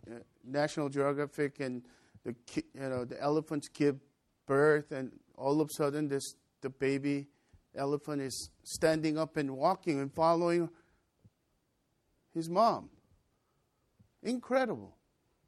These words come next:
And a fish doesn't have to learn to swim,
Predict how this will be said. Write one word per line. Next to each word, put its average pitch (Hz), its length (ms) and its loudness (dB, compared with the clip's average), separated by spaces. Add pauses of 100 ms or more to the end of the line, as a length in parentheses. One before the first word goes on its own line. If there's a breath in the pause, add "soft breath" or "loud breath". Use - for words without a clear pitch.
(2250)
And 139 80 -2
a - 20 -2
fish 233 320 0
doesn't 160 300 4
have 143 180 -2
to 143 100 -4
learn 170 300 2
to 147 120 -4
swim, 220 480 2